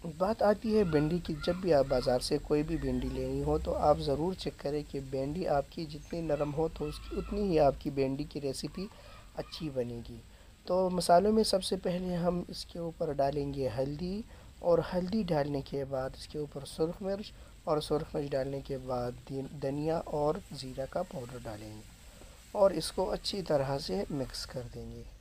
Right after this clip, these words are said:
और mix करने के बाद अभी हम इसमें थोड़ा सा पानी शामिल कर देंगे ताकि ये नीचे से जले भी ना, और दूसरा ये कि ताकि इसमें जितना पानी हो तो इतना ये पानी में जल्दी नरम होंगे। तो अभी हम इसको तकरीबन सात से आठ मिनट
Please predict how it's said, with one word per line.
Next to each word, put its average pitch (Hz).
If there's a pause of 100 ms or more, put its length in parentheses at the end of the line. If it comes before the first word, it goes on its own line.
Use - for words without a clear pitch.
(460)
और 185
mix 208
करने 208
के 196
बाद 185
अभी 175
हम 156
इसमें 175
थोड़ा 185
सा 170
पानी 143
शामिल 135
कर 147
देंगे 165
ताकि 147 (160)
ये 160 (600)
नीचे 147
से 175
जले 151
भी 185
ना, 190 (140)
और 160
दूसरा 147
ये 160
कि 160
ताकि 147
इसमें 156
जितना 170
पानी 156
हो 160
तो 165
इतना 156
ये 156 (100)
पानी 143
में 170
जल्दी 139
नरम 131
होंगे। 123 (440)
तो 233
अभी 220
हम 208
इसको 214
तकरीबन 190
सात 175
से 202 (120)
आठ 226
मिनट 151